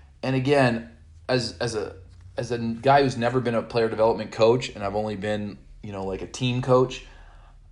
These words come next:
I'm not huge on what, you know, basketball trainers do because I think they teach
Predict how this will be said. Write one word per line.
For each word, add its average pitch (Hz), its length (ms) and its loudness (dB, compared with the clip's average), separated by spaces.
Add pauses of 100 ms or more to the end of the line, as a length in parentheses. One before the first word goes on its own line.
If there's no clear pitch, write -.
(140)
I'm 123 160 0
not 151 300 4
huge 135 600 4
on 113 360 2
what, 104 360 0 (560)
you 113 100 -10
know, 95 220 -6
basketball 107 580 0
trainers 98 420 -6
do 90 320 -6
because 98 680 -4 (180)
I 104 60 -6
think 113 220 -4
they 110 100 -2
teach - 680 -6